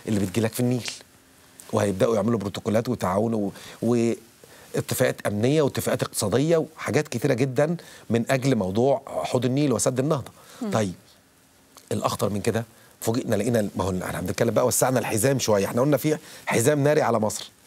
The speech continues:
Speaker 1: الحدود، طب لو وسعناه شوية جبنا كده، طب ما نج-، هنجي الحزام بقى الكبير الأوسع، الدايرة الأكبر اللي احنا بنتكلم عليها، لقينا تشاد ومالي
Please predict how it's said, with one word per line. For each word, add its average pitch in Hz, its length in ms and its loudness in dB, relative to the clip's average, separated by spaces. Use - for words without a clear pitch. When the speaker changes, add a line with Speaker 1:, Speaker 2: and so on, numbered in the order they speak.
Speaker 1:
الحدود، 120 360 0
طب 110 160 2
لو 113 80 4
وسعناه 117 300 0
شوية 139 340 0
جبنا 123 220 2
كده، 104 280 -4
طب 104 120 0
ما 113 80 2
نج-، 113 160 -2
هنجي 104 280 -2
الحزام 117 440 2
بقى 190 140 4
الكبير 170 340 2
الأوسع، 151 440 2
الدايرة 131 320 4
الأكبر 139 520 0
اللي 110 100 0
احنا 123 100 0
بنتكلم 113 360 0
عليها، 117 240 0
لقينا 110 360 0
تشاد 131 340 0
ومالي 120 480 2